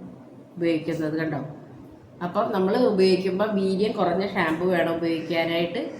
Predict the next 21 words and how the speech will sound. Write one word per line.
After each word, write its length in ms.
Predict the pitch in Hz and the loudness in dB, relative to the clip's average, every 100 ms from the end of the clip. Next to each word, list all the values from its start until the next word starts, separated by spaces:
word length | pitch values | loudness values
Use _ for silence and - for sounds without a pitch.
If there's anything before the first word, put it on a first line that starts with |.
| - - - 175 | -16 -20 -12 0
എന്നാലേ 300 | 180 180 196 208 | 4 6 4 4
നമുക്ക്, 280 | 180 - 196 190 | 2 2 -2 0
അല്ലെങ്കിൽ 260 | 180 185 190 | 2 2 0
പിന്നെ 160 | 190 196 190 | -2 0 2
നമ്മൾ 180 | 190 196 202 196 190 | 2 2 0 -4 -6
ഇത്രയൊക്കെ 400 | 202 196 190 196 | -2 -2 -2 2
പാട് 180 | 196 175 196 | 4 4 4
കഴിച്ചിട്ട് 400 | 190 185 180 214 262 - - - | 2 0 -4 -4 -8 -10 -16 -4
കൊള്ളില്ലാത്ത 440 | 185 190 180 175 - 220 | 2 6 6 4 2 -2
ഷാമ്പു 260 | 180 170 180 | 0 2 2
ഉപയോഗിച്ച് 300 | 180 180 185 | 2 2 0
കഴിഞ്ഞാൽ 200 | 185 196 202 | -2 0 0
നമുക്ക് 220 | 180 190 180 | 0 0 0
അതിലും 300 | 170 175 269 - - - | 0 0 0 -4 -8 -6
ഇതാണ്. 300 | 160 160 185 - - - - - | -4 -2 -4 -8 -16 -20 -20 -8
എന്നിട്ട് 260 | 175 190 214 220 | -2 0 0 0
ഞാനൊരു 340 | 185 208 208 202 196 | 0 2 -2 -4 -4
പത്ത് 540 | 190 - - - - 247 208 | -4 -4 -12 -12 -4 2 6
മിനിറ്റ് 340 | 175 170 214 208 | 6 4 0 0
മുടിയൊക്കെ 520 | 175 170 170 175 214 254 - - - - - 185 | 2 2 2 0 -4 -6 -12 -18 -20 -16 -4 0
ഇങ്ങനെ 200 | 185 | 2